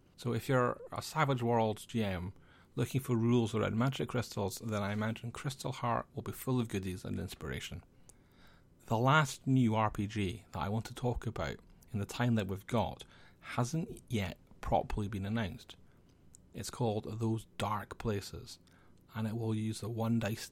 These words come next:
determines success system. That's a single D six. Osprey Publishing,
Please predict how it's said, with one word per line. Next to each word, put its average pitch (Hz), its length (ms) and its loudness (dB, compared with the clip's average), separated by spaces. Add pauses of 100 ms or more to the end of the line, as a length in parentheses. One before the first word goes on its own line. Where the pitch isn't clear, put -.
(120)
determines 104 520 -2
success - 460 2
system. - 400 -6 (500)
That's - 160 -8
a 120 80 -2
single 127 560 2
D 117 160 0
six. - 520 -4 (640)
Osprey 113 380 -2
Publishing, 131 560 0